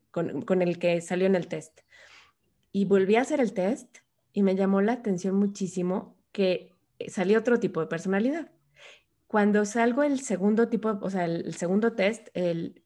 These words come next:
el tipo de personalidad, y voy a los apuntes y leo esa personalidad,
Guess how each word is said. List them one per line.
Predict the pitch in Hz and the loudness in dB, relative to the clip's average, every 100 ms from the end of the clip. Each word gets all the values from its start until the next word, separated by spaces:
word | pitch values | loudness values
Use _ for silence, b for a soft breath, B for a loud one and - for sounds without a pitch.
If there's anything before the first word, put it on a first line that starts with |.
| _ | _
el | 170 165 156 | -10 -10 -6
tipo | 196 | -2
de | 208 | -2
personalidad, | 202 165 170 160 165 180 - | -2 -4 -6 -4 -2 -2 -4
y | 185 175 | -8 -6
voy | 175 185 185 - | 0 0 0 -6
a | 170 | -8
los | 165 160 | -6 -6
apuntes | 156 151 180 185 185 190 - | -10 -8 -4 -4 -2 -6 -8
y | 160 | -6
leo | 180 190 185 | 0 2 2
esa | 185 180 | 0 -8
personalidad, | 165 - 156 156 160 170 | -10 -10 -10 -8 -6 -6